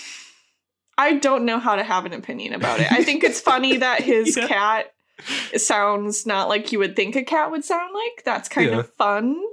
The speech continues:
Speaker 2: It sounds like him, but it sounds like him doing this weird accent where he's like, "Kinky."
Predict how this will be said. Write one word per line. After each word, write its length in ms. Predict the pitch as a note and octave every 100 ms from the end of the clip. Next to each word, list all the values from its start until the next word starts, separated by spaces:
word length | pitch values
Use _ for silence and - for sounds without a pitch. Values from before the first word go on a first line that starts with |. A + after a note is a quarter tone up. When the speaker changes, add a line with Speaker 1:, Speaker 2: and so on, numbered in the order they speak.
| -
Speaker 2:
It 60 |
sounds 180 | D3 B2+
like 120 | G2+
him, 320 | - A#2 G#2+ -
but 120 | D3
it 40 |
sounds 200 | C#3+ G#3
like 180 | G#3+ G3
him 120 | F#3+
doing 180 | F3 F3+
this 140 | E3+ D3
weird 380 | A#2+ C3+ C#3 B2
accent 320 | A2+ A2+ B2+
where 40 | A2
he's 80 |
like, 160 | A2+ G#2+ _ _
"Kinky." 960 | - E3+ F3+ F#3+ F#3 A2 G2 G#2 A#2